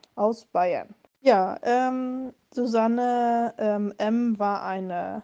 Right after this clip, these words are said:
Arzthelferin damals. Sie war siebenundzwanzig Jahre alt und war bereits schon Witwe und eine junge Mutter. Susanne kam aus dem Kreis Erlangen, äh, Erlangen-Höchstadt.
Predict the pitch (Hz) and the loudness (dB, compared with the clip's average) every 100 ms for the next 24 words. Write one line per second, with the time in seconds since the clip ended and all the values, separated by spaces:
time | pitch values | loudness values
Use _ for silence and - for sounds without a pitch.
0 | _ - 220 262 - 330 311 320 302 285 | _ -2 0 0 0 2 2 2 2 2
1 | 269 262 262 254 254 240 - 226 190 196 | 0 0 0 2 0 -4 -12 -6 -4 -2
2 | 196 196 202 202 240 320 - 247 233 226 | 0 2 2 2 0 -2 -4 -2 -2 -2
3 | 214 208 202 226 262 - 226 233 - 208 | -6 -4 -2 -2 -4 -2 0 -2 -2 -4
4 | 214 202 196 190 190 185 185 185 196 190 | -2 -4 -2 0 2 4 2 0 -2 -2
5 | 190 180 185 - - 185 175 233 247 - | -2 -2 -4 -6 -2 -2 0 -4 -4 0
6 | 262 240 208 208 - 190 190 185 196 190 | 2 4 2 0 -2 -4 -2 -2 -2 -2
7 | 185 180 190 226 247 427 - _ - 247 | -2 -4 -4 -2 0 -2 -6 _ -6 0
8 | 233 240 254 247 - 233 233 - 208 214 | 4 4 2 0 2 2 2 -2 -4 -4
9 | - 214 214 - - 202 196 202 - - | -2 0 0 -4 -6 -2 0 -2 -6 -18
10 | _ 233 247 262 254 247 240 220 220 220 | _ 0 0 0 0 0 2 2 2 0
11 | 214 - 202 196 190 185 - - 214 226 | -4 -8 -4 -2 0 -2 -6 -4 -2 0
12 | 220 214 208 214 302 - - - 220 381 | -2 -2 -2 -2 -2 -6 -10 -2 0 -2
13 | - | -8